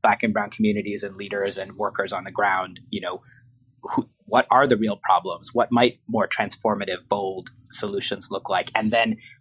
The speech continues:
find ways to elevate those, credential those, and move them forward. Um, so that's just a little bit of kind of my, my own, uh, intellectual journey into this work. I mean, I will say that just about the kind of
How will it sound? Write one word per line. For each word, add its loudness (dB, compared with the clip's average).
find 2
ways -2
to 0
elevate 2
those, -4
credential 0
those, -4
and -8
move -4
them -6
forward. -4
Um, 0
so 0
that's 4
just 0
a -4
little 6
bit 2
of -8
kind -2
of -4
my, -2
my -4
own, -6
uh, -4
intellectual 0
journey -6
into -10
this -12
work. -2
I 4
mean, 4
I 0
will 4
say 6
that 2
just -6
about 2
the -2
kind -4
of -6